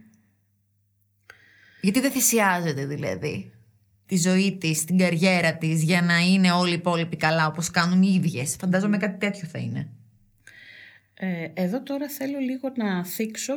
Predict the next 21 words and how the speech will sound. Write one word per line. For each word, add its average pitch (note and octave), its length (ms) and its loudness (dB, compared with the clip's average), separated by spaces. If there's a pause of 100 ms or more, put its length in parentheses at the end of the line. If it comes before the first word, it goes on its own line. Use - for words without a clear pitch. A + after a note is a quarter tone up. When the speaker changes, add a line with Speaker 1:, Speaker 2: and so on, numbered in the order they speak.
(100)
Speaker 2:
και A3 180 -4
την G#3 280 -4
ανήθικη, F#3 920 -2 (120)
την F3 200 -6
ανηθικότητα E3 1160 -6 (560)
που G3 140 -6
έχει F#3 360 -2
η E3 120 -2
έννοια D#3+ 360 -2
της D#3 200 -8
θυσίας. C#3 840 -6 (1800)
Και - 140 -4
αυτό F#3 200 -4
γιατί; A3+ 640 -4 (680)
Γιατί F3 640 -4 (480)
εάν G3 340 0
ένας C#4 320 -4
άνθρωπος F3+ 760 -4 (120)
επιλέγει F#3+ 720 -2
να E3 120 -6
πεθάνει D#3 800 -2